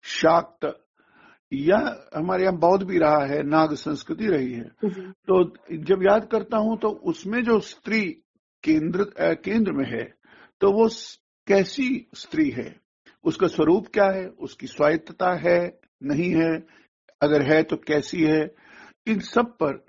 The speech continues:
Speaker 1: विचार करने के लिए आपने मुझे, अ, एक पुरुष के नाते, जो एक लेखक है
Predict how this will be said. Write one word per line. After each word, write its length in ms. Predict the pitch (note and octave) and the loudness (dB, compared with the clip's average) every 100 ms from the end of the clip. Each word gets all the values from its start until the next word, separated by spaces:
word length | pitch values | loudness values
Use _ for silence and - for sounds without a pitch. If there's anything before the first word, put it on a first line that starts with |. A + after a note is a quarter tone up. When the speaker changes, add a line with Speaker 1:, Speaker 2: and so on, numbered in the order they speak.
| - | -8
Speaker 1:
विचार 340 | C#3+ - D#3 | -4 2 2
करने 400 | D3+ D#3 D3+ C#3+ | 0 -6 -6 -6
के 160 | C#3 D3 | -6 -6
लिए 320 | C#3 C#3+ C#3+ - _ _ - - - _ _ | -4 -4 -6 -12 _ _ -20 -20 -20 _ _
आपने 360 | D3+ E3 - A3 | 0 0 0 -4
मुझे, 480 | A3+ F3 E3 D#3+ - _ _ _ _ _ _ | -2 0 0 -2 -8 _ _ _ _ _ _
अ, 380 | D3 D3 D3 - - | 0 2 2 0 -2
एक 220 | D#3+ - | -2 -2
पुरुष 260 | A#3 B3 - | -2 0 -2
के 160 | G3 | -2
नाते, 420 | C#3+ C3+ - - F3+ _ - | -2 -4 -8 -12 -14 _ -6
जो 160 | D#3 F3+ | 0 0
एक 160 | - | 0
लेखक 420 | D#3 D3+ - A3 - | -4 -6 -6 -8 -6
है 200 | G#3 G#3+ | -8 -8